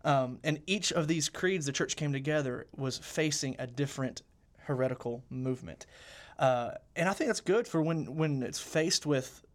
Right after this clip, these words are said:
uh, if an idea comes up and it's very like, "Eh, I'm not sure about that. Let's come together and see what Scripture says. Let's bounce it off to Scripture and affirm what Jesus says." So the creed,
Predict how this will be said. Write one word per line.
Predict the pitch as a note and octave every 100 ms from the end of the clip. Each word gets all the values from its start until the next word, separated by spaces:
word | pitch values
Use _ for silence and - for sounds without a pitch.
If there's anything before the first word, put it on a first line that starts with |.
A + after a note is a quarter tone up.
| -
uh, | C3+ B2 D3
if | D3 C#3
an | B2
idea | B2+ D#3 D#3 E3
comes | F3 E3 D#3 D3
up | C3+ D#3 D#3+
and | B2+
it's | B2+
very | C#3 D3
like, | D3 B2 - F3
"Eh, | F#3
I'm | F#3+
not | F#3
sure | - F3+
about | E3 B2+
that. | D#3+ C3+
Let's | E3+ -
come | G#3
together | D#3 D#3 D3+
and | C3+
see | -
what | D#3+ A#2+
Scripture | - D3 - C3
says. | - B2 A2+
Let's | D3+ - - - -
bounce | C#3+ E3 -
it | D3+
off | C#3+ C3+ - - -
to | C#3+
Scripture | - C#3 - B2+
and | C#3
affirm | B2+ - D#3+ C#3+ C3 -
what | C#3
Jesus | C#3 B2+ B2
says." | A#2+ A#2
So | F3
the | C#3+
creed, | - B3 F#3+ C#3+ C#3+